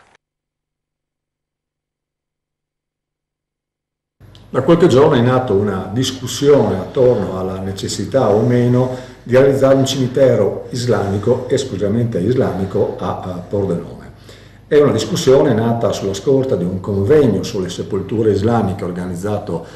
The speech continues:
dal Partito Democratico, a cui ha fatto eco, eh, la presa di posizione che è andato sindaco del centrosinistra, eh, Zanolin.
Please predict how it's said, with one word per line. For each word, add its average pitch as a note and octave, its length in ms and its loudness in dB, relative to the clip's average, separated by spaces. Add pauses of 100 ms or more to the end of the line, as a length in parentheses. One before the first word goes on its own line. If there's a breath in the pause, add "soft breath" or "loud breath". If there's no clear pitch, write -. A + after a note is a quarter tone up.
(200 loud breath)
dal A2 180 -4
Partito A2 200 0
Democratico, C#3+ 680 2
a C#3+ 80 2
cui D3 200 2
ha - 60 -2
fatto G#2 580 -2 (260 loud breath)
eco, D#3 640 2
eh, G2+ 160 -10
la A#2 100 -2
presa A2 240 0
di F2 80 -2
posizione B2 540 -2
che G#2+ 80 -6
è G2 40 -6
andato G#2+ 200 -6
sindaco A2 340 -2
del F#2 80 -4
centrosinistra, G2+ 920 -6
eh, F#2 220 -10
Zanolin. F#2 640 -6